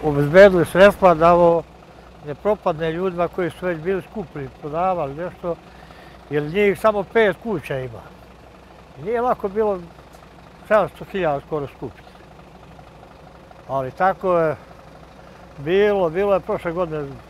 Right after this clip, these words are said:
pozategnuto, ali ja opet se zahvaljivam <laughs> i Đorđu i svima.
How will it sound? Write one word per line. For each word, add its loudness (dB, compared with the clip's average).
pozategnuto, -4
ali -10
ja 6
opet 2
se -6
zahvaljivam -2
<laughs> 0
i -4
Đorđu 0
i -10
svima. -2